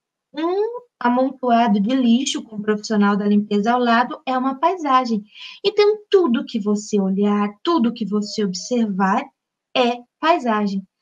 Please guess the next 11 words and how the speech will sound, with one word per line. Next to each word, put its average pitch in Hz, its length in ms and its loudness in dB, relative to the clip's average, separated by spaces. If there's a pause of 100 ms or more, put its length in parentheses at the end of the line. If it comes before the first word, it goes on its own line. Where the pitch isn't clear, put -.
(140)
seja 277 560 0
ela 214 280 4
bonita 302 680 -2 (140)
ou 349 320 0
não. 208 300 0 (520)
Deu 226 260 4
para 208 120 0
entender? 202 580 0 (720)
Então, 320 200 0
vamos 339 320 2
lá. 196 220 -4